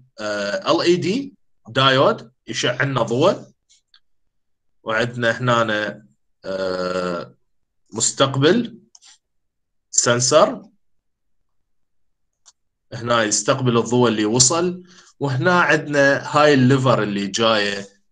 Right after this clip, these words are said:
تغلق لنا المجال الضوئي، هذه وياها فد بوابة بهالشكل هذا. آه، البوابة من تغلق المجال الضوئي بحيث الضوء ما يوصل للفوتوسيل، معناتها،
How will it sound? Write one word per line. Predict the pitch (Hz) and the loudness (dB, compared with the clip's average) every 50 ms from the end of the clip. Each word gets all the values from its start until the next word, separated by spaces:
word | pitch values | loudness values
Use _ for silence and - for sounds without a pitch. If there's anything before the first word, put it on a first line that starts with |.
| _ | _
تغلق | - 143 131 117 123 120 120 120 - 143 | -2 -2 0 0 0 0 -2 0 0 -2
لنا | 143 139 139 131 123 120 117 117 120 127 - - _ _ _ _ - | -2 0 0 0 2 2 2 0 -4 -8 -14 -20 _ _ _ _ -14
المجال | 107 104 107 107 107 104 117 113 110 110 107 98 - - | -10 -6 -4 -4 -2 0 2 2 2 2 2 0 -4 -6
الضوئي، | 107 101 92 90 104 113 120 120 - 165 226 233 - - - _ _ _ _ _ _ _ _ _ _ _ - - - - - - | -8 -8 -4 0 2 2 2 2 2 0 0 0 -4 -10 -18 _ _ _ _ _ _ _ _ _ _ _ -20 -20 -20 -20 -14 -8
هذه | - 87 87 104 143 185 127 - - _ _ _ _ _ _ _ _ _ _ | -6 -4 -4 -4 -4 -6 -8 -14 -20 _ _ _ _ _ _ _ _ _ _
وياها | - 110 113 110 107 107 110 110 107 107 107 101 - - | -2 0 2 2 2 2 2 0 0 0 0 -2 -4 -6
فد | - - 117 101 98 - - - - | -4 -4 -2 -2 -2 -6 -12 -18 -18
بوابة | - - - 123 117 113 117 117 117 113 107 | -10 -2 0 0 2 4 4 2 2 2 -2
بهالشكل | 98 98 - 123 117 - - - - 104 90 87 | -4 -4 -2 0 2 2 2 0 -2 -6 -6 -6
هذا. | 90 87 82 78 80 78 - _ _ _ _ - - _ _ _ _ _ | -4 -4 -4 -6 -8 -12 -14 _ _ _ _ -20 -20 _ _ _ _ _
آه، | - 104 107 107 107 104 101 101 101 98 98 98 98 - | -6 -4 -2 -2 0 0 0 0 0 0 0 0 0 0
البوابة | 117 123 123 127 135 139 160 165 160 151 139 | 0 2 2 4 4 6 6 6 6 4 4
من | 143 165 - - | 2 0 0 2
تغلق | - 170 160 160 156 156 156 | 2 4 4 2 2 0 0
المجال | 143 143 139 135 156 151 143 143 | 2 2 2 4 4 4 4 4
الضوئي | 131 127 135 135 123 107 117 | 2 2 2 2 2 2 0
بحيث | 113 120 - 135 127 127 139 | -2 -2 -2 -4 -4 -4 -4
الضوء | 127 127 165 160 143 | -4 0 2 2 2
ما | 135 143 | 4 4
يوصل | 151 156 151 151 - 147 139 | 4 6 4 4 4 2 2
للفوتوسيل، | 139 139 135 - 143 135 131 143 131 123 - - 135 143 151 - 240 - _ _ _ _ _ _ _ _ _ _ _ - | 2 0 -2 -2 -4 -4 -4 -4 -4 -2 -2 -2 2 2 2 2 0 -6 _ _ _ _ _ _ _ _ _ _ _ -2
معناتها، | 120 113 117 131 139 139 135 131 - 131 135 131 127 127 127 127 - - | -2 0 0 2 0 0 -2 -2 -4 -2 -2 0 0 0 -2 -2 -6 -12